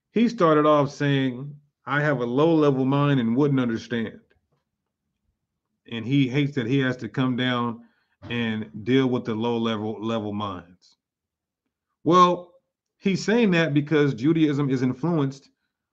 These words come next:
by their number one rock star and celebrity rabbi, Maimonides. And he said that basically black people are not human beings.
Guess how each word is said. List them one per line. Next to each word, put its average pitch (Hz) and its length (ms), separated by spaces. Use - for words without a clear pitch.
by 135 220
their 135 220
number 147 260
one 143 260
rock 143 280
star 135 300
and 127 120
celebrity 131 480
rabbi, 127 640
Maimonides. 135 1040
And 131 520
he 240 160
said 131 380
that 127 480
basically 131 560
black 127 380
people 135 280
are 127 100
not 139 260
human 139 280
beings. 135 500